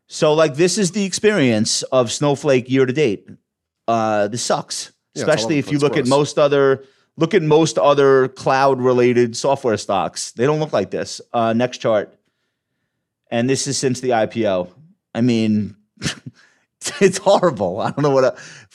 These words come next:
Speaker 1: down forty percent is, uh, horrible. Now,
Speaker 2: No, dude, this is bad. You sh-, you know what horrible is. This is just bad.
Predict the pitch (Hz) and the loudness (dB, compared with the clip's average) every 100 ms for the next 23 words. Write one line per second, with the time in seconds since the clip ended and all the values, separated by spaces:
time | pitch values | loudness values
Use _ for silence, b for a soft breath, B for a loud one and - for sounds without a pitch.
0 | - 147 160 - 160 156 156 147 131 117 | -2 0 0 0 0 0 0 -2 0 0
1 | 143 - - 139 143 143 135 - - 139 | -2 -8 -10 -6 -4 -4 -6 -10 -10 -4
2 | 143 139 135 139 160 139 113 107 123 135 | 0 0 0 2 2 4 2 0 0 2
3 | 135 131 147 143 160 196 143 160 147 117 | 4 4 2 0 -2 -4 -2 0 2 0
4 | 131 - 120 160 151 120 131 110 87 87 | -6 -10 -4 -2 -2 0 -2 -2 -6 -14
5 | 123 113 110 95 110 - 87 71 | -10 -8 -8 -12 -14 -14 -14 -14